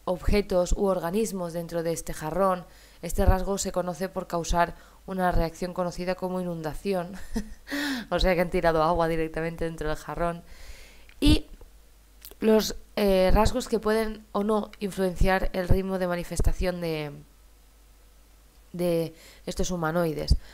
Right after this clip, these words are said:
Am, una presencia humana, los patrones climáticos actuales, individuos específicos cerca del jarrón.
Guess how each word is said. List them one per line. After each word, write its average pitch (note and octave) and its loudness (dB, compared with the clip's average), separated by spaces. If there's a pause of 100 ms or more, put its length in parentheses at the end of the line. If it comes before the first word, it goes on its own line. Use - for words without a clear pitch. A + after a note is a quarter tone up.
(280)
Am, F3+ 2 (180)
una A3 4
presencia F#3+ 4
humana, F#3+ 0 (1400)
los F#3 -4
patrones F#3+ -2
climáticos F3+ -6
actuales, F#3+ -4 (380)
individuos G#3 0
específicos G3+ -4
cerca F#3+ -4
del E3+ -8
jarrón. F#3+ -2